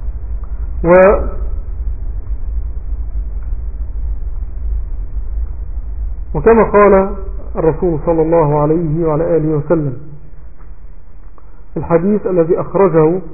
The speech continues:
الترمذي وابن ماجه والحاكم في المستدرك بسند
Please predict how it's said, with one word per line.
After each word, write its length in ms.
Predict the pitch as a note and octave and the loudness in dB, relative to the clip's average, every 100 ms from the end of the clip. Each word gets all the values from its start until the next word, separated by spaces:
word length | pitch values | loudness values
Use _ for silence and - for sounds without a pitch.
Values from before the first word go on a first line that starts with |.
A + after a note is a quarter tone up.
| - - - - - - - - | -12 -12 -12 -12 -12 -12 -12 -8
الترمذي 680 | C#3+ F3+ E3+ E3 D3+ G3 F3 | -2 0 2 2 4 2 2
وابن 400 | F3 E3+ D#3 D#3+ | 2 2 2 2
ماجه 440 | E3+ F3 C#3+ E3 F3+ - - - - | 4 4 6 4 2 -4 -10 -10 -6
والحاكم 560 | D#3 C#3+ - F3 E3 D3+ | -4 -2 2 2 2 -2
في 100 | D3 | -2
المستدرك 760 | D#3 D3+ - E3+ C#3+ A#2+ - - - - - - - - - | -4 -2 0 2 0 -2 -8 -10 -12 -12 -12 -10 -12 -10 -6
بسند 540 | C#3+ G3 F#3 E3 D#3+ | 0 4 4 4 0